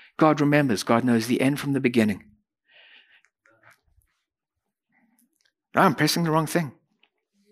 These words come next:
Genesis one twenty-six, "Let us create man in our image after our likeness." So he starts to create man. And he creates man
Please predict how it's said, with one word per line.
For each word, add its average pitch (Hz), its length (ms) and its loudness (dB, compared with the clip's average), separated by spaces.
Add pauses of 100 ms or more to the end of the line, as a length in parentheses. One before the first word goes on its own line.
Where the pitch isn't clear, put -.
(800)
Genesis 185 420 4
one 147 160 4
twenty-six, 147 640 0
"Let 170 160 4
us 190 160 2
create 160 320 4
man 147 240 2
in 151 100 0
our 147 220 2
image 113 420 2
after 117 400 2
our 107 220 4
likeness." 104 560 0 (320)
So - 120 0
he 143 140 0
starts - 380 -2
to 151 100 -2
create 123 400 2
man. 101 380 2 (600)
And 147 140 2
he 156 120 6
creates 156 600 4
man 127 640 2